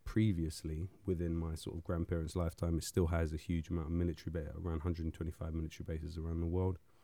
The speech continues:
But within my lifetime, I was born forty years after the U S had settled its military bases in Britain.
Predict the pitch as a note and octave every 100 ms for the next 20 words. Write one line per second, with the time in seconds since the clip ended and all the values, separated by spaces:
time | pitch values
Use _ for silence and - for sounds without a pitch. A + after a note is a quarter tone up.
0 | - - - - - - A#2+ G#2+ - -
1 | D#2+ G#2 F#2+ F#2 F2 G2 C3 A#2 E2+ D#2
2 | - D#2 D2+ F#2 - - - - - -
3 | F#2 F#2+ F#2 F2 - F2 F2 E2+ D#2+ -
4 | - - - - - - - - - -
5 | - - - - - - - - - _
6 | _ _ - - - - F2 - - -
7 | - A2 G#2 - G#2+ F#2+ F#2 F#2 - F#2+
8 | F#2+ G#2 F2+ E2 E2+ - - - - G2
9 | F#2 - - D#2 D#2+ - - - - -
10 | F#2+ F2 F2 E2 D#2+ - - - - -
11 | - F2 E2 D#2 - - - - - A2
12 | F2+ E2 D#2 - G2+ F2+ D#2+ - D#2+ D#2+
13 | D#2 - E2+ E2+ G#2+ E2